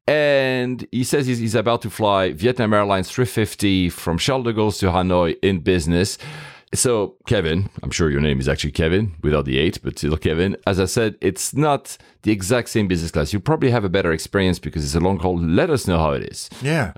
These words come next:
Speaker 1: Uh, I'm really interested. And he's a big fan of the show. Thank you.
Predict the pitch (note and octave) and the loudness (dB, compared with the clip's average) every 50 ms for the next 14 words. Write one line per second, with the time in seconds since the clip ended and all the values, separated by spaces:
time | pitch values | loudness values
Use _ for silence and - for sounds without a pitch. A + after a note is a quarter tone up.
0 | - - C2+ B1 G1+ G1+ B1 E2 E2 E2+ A2+ B2+ A#2+ G#2+ F2+ F#2+ F#2 - - D2+ | -8 -6 -4 -4 -2 -2 0 0 2 2 2 2 2 2 2 2 0 -2 -4 -6
1 | - - - - - - - F2+ G2 G2 E2 F2 D2 F#2+ - - - F#2+ F2 D#2 | -4 -2 -4 -4 0 0 2 2 2 2 2 2 0 0 -2 0 0 0 0 0
2 | C#2+ D2 C#2+ - - G#2 F#2+ F#2 F2+ - - F2+ F2 E2+ - G2+ G2 | 0 -2 -2 0 2 2 4 2 2 2 0 0 0 0 0 0 0